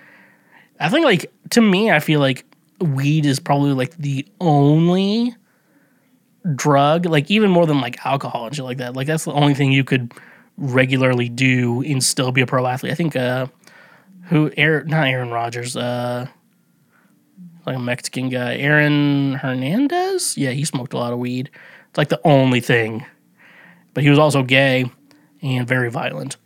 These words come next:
too, at the same time. So, is it Aaron Hernandez?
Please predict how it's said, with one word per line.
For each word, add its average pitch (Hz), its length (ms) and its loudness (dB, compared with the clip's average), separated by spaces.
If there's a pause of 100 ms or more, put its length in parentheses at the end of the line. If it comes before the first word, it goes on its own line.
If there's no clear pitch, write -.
too, - 340 -10
at 160 80 -20
the - 60 -14
same - 180 -8
time. - 320 -14
So, 123 480 -6 (1040)
is 190 80 -4
it 247 120 2
Aaron 233 200 4
Hernandez? 254 720 0